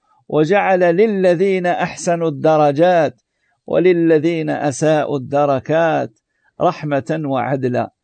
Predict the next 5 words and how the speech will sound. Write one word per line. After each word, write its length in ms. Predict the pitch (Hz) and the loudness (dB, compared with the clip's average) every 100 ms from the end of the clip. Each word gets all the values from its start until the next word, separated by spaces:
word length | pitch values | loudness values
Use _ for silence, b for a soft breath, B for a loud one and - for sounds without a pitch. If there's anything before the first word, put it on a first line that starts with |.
| _ _ _ - | _ _ _ -8
أحمده 840 | 139 160 196 196 180 135 139 101 - _ _ _ - | -6 -2 0 2 2 2 -2 -4 -10 _ _ _ -6
على 600 | 123 165 175 170 165 - - _ _ | -2 0 2 4 2 -2 -12 _ _
حلو 420 | - 202 226 208 | -4 0 4 6
القضاء 680 | 196 180 180 170 180 170 - | 4 2 0 2 2 2 2
ومره، 720 | 165 160 170 160 131 135 117 | 2 2 2 0 0 -2 -2